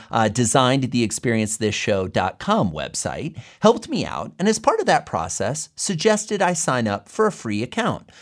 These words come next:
with several different video hosting platforms so that I could check out their respective offerings. Now, one of the services I signed up with was Wistia. The day after signing up for my free account, I received the following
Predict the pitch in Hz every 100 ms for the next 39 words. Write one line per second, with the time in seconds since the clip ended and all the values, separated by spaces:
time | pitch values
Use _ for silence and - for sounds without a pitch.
0 | - 208 214 277 277 240 160 156 156 143
1 | 113 110 123 131 117 107 113 107 101 80
2 | - 67 - - 69 98 - - - -
3 | 262 277 208 196 190 156 139 104 104 104
4 | 110 107 - 85 - 123 185 214 - 71
5 | - - - _ _ _ _ _ 165 170
6 | 262 440 370 - 117 110 110 104 101 -
7 | 95 90 87 87 87 87 92 _ - 131
8 | 107 80 110 - - 78 - - _ _
9 | _ _ _ _ 131 127 156 196 277 269
10 | - 196 - 151 143 120 107 123 113 107
11 | 104 - 117 135 151 233 151 92 - _
12 | _ _ - 113 139 226 220 110 95 95
13 | - 117 - 87 85 90 98